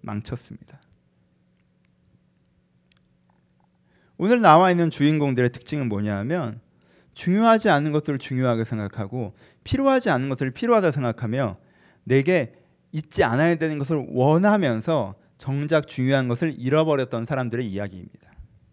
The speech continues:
그렇죠? 우리도 가끔 그럴 때가 있죠. 여러분, 여러분들이 지금 제일 중요하게 생각하고 있는 것이 정말 여러분들이 제일 중요한 일입니까?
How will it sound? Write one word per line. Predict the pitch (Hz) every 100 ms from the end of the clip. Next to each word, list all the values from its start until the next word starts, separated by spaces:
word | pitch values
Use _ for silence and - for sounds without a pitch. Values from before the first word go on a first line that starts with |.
| _ _
그렇죠? | _ - - _ _ _ _ _ _ _ _ _ _ -
우리도 | 117 160
가끔 | 208 151 165
그럴 | 135
때가 | 110 127 107
있죠. | - - - - - _ - - - - - - _ _ _ _ _ _ - - - - - - -
여러분, | 151 147 - - -
여러분들이 | 127 180 196 190
지금 | - 165
제일 | 160 - - - 415 233 254
중요하게 | - 131 147 139
생각하고 | 139 151 139 143
있는 | 117 117
것이 | 117 123
정말 | 117 123
여러분들이 | 110 107 110 110
제일 | 107
중요한 | 101 110 120 107
일입니까? | 95 92 95 127